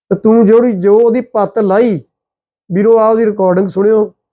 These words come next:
ਦੋ ਰਿਕਾਰਡਿੰਗਾਂ ਤੁਹਾਨੂੰ ਮੈਂ ਉਹਦੀਆਂ ਸੁਣਾਊਂਗਾ ਵੀ ਜਿਹਦੀ ਖਾਤਰ ਉਹਨੇ ਲੜਾਈ ਲੜੀ,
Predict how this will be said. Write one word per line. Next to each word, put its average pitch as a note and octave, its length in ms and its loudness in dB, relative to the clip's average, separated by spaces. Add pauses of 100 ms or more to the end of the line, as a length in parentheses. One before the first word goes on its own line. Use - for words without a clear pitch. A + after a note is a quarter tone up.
(480)
ਦੋ G#3 180 2
ਰਿਕਾਰਡਿੰਗਾਂ A#3+ 440 0
ਤੁਹਾਨੂੰ A3 220 0
ਮੈਂ G#3 100 0
ਉਹਦੀਆਂ A3 220 0
ਸੁਣਾਊਂਗਾ G3 420 -2
ਵੀ B3 120 -4
ਜਿਹਦੀ A3+ 540 -4
ਖਾਤਰ G#3+ 320 -2
ਉਹਨੇ B3+ 220 2
ਲੜਾਈ G#3 340 0
ਲੜੀ, G3 440 -2